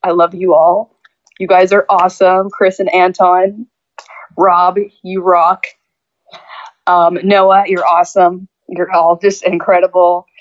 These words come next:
Um, Steve Sanis from, uh,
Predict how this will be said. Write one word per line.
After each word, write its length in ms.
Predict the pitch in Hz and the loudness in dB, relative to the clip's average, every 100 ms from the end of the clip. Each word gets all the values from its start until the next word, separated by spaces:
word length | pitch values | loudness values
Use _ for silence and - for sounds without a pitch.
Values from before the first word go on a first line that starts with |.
| _ | _
Um, 280 | 190 190 196 | 0 2 0
Steve 420 | 190 - 208 220 | -2 -20 -10 -10
Sanis 840 | 226 220 220 240 240 240 - - _ _ | -4 0 0 2 0 -2 -12 -20 _ _
from, 300 | 214 190 185 | -2 0 0
uh, 320 | 170 165 | 2 0